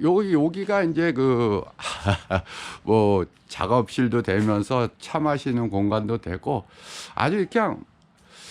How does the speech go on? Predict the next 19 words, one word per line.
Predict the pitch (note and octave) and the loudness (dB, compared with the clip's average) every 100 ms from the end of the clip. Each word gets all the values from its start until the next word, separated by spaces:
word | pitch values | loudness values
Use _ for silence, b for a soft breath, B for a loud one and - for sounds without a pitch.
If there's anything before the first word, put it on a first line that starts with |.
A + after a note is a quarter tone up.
| B B | B B
아기자기하게 | - D#3+ G#3+ A#3+ G#3+ F#3+ G3+ F#3 G3 - | -2 2 4 4 2 2 2 2 0 0
효율적으로 | C4 B3+ G#3+ G3+ | 0 2 2 2
잘 | G3 - | 2 -4
뺐어요, | G2+ D3+ - B2 C3+ | -2 -2 2 2 2
이 | B2 F2+ | 0 0
집이. | F2+ D#2+ G#2 B2 D#2+ - | -2 0 2 2 -2 -2
아, | F2 F#2 | 0 0
여기 | G2 B2+ | 0 -2
이제 | D3+ C#3+ | -4 -4
현관인데, | C#3 F3 E3 C#3 A#2 C#3 D#3+ A#2+ | -4 -4 -2 -2 -2 0 -2 -2
이제 | A2+ B2+ | -4 -4
현관으로 | C#3+ D3+ C#3 C3 A#2+ A#2 B2 | -2 0 2 2 2 0 0
한번 | C#3 B2 - | 0 -2 -2
들어가, | G#2 A#2 | 0 0
쓱 | A2 - D#3 C#3 | -2 0 0 2
들어가 | C#3 C#3+ | 0 2
보겠습니다. | G#2 C3 B2+ A2+ - - B B B B B B B B B | 2 0 -2 -4 -6 -14 B B B B B B B B B
여기는 | B2+ F3+ F#3+ F3+ E3+ E3+ E3 E3 E3 D#3+ D3 C3+ | 2 4 6 6 6 4 2 2 2 2 2 0
본체. | D3+ E3 - F#2+ D2 | 0 0 2 -2 -2